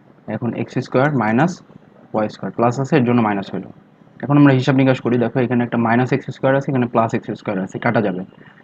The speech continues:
এখানে মাইনাস ওয়াই স্কয়ার আছে, এখানে প্লাস ওয়াই স্কয়ার আছে, কাটা যাবে। তাহলে থাকলো কি? থাকলো হচ্ছে দুইটা জেড স্কয়ার, এখানে একটা জেড স্কয়ার, এখানে একটা জেড স্কয়ার। তো টু জেড স্কয়ার। তো এটা ছিল আমাদের বাম পক্ষ।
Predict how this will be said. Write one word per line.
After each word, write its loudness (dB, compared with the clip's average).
এখানে 4
মাইনাস 4
ওয়াই 6
স্কয়ার 2
আছে, 0
এখানে 0
প্লাস 2
ওয়াই 2
স্কয়ার -6
আছে, 0
কাটা 0
যাবে। -2
তাহলে -4
থাকলো 0
কি? 2
থাকলো 2
হচ্ছে 0
দুইটা 6
জেড 4
স্কয়ার, -4
এখানে 0
একটা 0
জেড 2
স্কয়ার, 0
এখানে 0
একটা -4
জেড -4
স্কয়ার। -14
তো -2
টু 2
জেড 2
স্কয়ার। -10
তো -2
এটা 4
ছিল 2
আমাদের 4
বাম 2
পক্ষ। -10